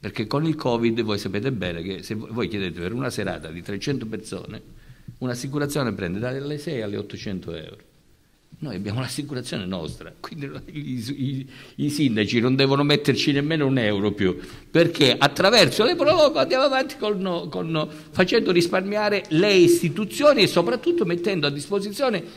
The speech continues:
le nostre persone, che chiaramente sono delle persone su cui si ha fiducia al cento per cento. Perché? Perché collaborano sul territorio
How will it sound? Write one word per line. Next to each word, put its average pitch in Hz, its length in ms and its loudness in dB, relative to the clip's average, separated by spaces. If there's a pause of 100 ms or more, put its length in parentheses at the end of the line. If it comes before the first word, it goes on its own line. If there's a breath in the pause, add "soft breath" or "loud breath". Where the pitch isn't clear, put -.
le 147 180 6
nostre 208 460 4
persone, 117 960 -2 (260 loud breath)
che 175 220 4
chiaramente 220 560 2
sono 147 240 0
delle 117 220 -2
persone 254 540 -6 (220 loud breath)
su - 200 -14
cui 220 160 -6
si - 160 -6
ha 151 80 -8
fiducia 131 400 -8
al 98 60 -14
cento 107 260 -8
per 92 120 -12
cento. 92 420 -10
Perché? - 320 -4
Perché 147 540 0
collaborano 247 720 6
sul 180 180 -2
territorio 233 640 2